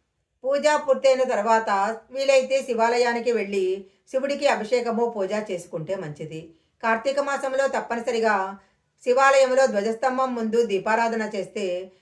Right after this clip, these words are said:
కోటి జన్మల పుణ్యం లభిస్తుంది. కార్తీక మాసంలో ఉపవాసం ఉండేవారు ఉదయమే తలస్నానం చేసి పగలంతా ఏవీ తినకుండా ఉపవాసం ఉండాలి. అలా పూర్తిగా ఏమీ తినకుండా ఉండలేని వారు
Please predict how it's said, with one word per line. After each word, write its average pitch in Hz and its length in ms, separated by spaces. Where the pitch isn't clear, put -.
కోటి 269 240
జన్మల 247 360
పుణ్యం 202 360
లభిస్తుంది. 160 760
కార్తీక 220 360
మాసంలో 277 520
ఉపవాసం 233 500
ఉండేవారు 196 840
ఉదయమే 269 400
తలస్నానం 240 640
చేసి 190 580
పగలంతా 269 520
ఏవీ 240 320
తినకుండా 196 600
ఉపవాసం 190 520
ఉండాలి. 165 580
అలా 269 260
పూర్తిగా 269 480
ఏమీ 262 280
తినకుండా 254 520
ఉండలేని 226 440
వారు 202 640